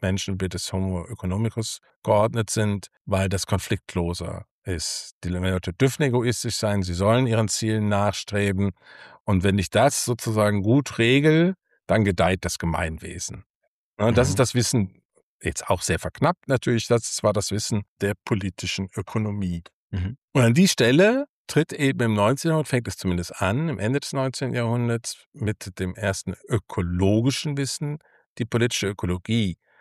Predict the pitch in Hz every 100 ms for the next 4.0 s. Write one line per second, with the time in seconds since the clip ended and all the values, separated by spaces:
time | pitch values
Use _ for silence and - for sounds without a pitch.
0 | - - 95 92 - 101 - 95 95 92
1 | 90 _ - - 110 107 127 117 - 104
2 | - 95 95 101 113 104 98 95 - 98
3 | 104 117 123 127 131 - - 135 135